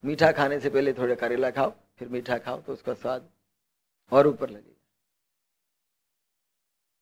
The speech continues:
तो सुख और दुख दोनों ही भगवान का सर्जन है सृष्टि में, और आने पर दोनों का ही स्वागत सम्मान कर लो कि आओ, सुख भी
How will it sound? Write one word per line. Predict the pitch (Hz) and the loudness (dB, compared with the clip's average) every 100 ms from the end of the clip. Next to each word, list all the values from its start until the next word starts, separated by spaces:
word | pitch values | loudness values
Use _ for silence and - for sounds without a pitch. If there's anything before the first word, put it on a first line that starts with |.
| _ _ _ _ _ _ _ _ _ - | _ _ _ _ _ _ _ _ _ 2
तो | 165 156 - _ | 2 2 -6 _
सुख | - 202 220 - | 0 4 4 6
और | 175 180 | 6 8
दुख | 180 220 - - _ _ _ _ _ _ _ _ _ _ | 6 2 0 -12 _ _ _ _ _ _ _ _ _ _
दोनों | 135 165 170 170 | 4 6 6 4
ही | 185 202 | 4 2
भगवान | 139 131 131 135 143 139 | 0 0 4 4 2 0
का | 135 147 160 | -6 0 0
सर्जन | 160 139 131 131 117 | 0 -2 -2 -2 -6
है | 107 117 160 | -2 0 0
सृष्टि | - 135 - 135 127 | -2 -14 -16 -12 -6
में, | 139 165 - _ _ | -4 -4 -6 _ _
और | 135 139 - _ _ | 4 4 2 _ _
आने | 143 175 185 | 4 6 4
पर | 165 170 156 | 4 6 6
दोनों | 123 143 156 | 4 2 2
का | 156 170 | 6 6
ही | 190 | 6
स्वागत | - 135 131 147 - | 2 4 4 2 2
सम्मान | 131 135 135 123 | -2 2 0 0
कर | 127 | 0
लो | 131 117 | 0 -2
कि | 110 | -4
आओ, | - 120 120 - _ _ _ _ | -2 -2 -2 -12 _ _ _ _
सुख | - 139 | -8 -6
भी | 143 175 | -2 -2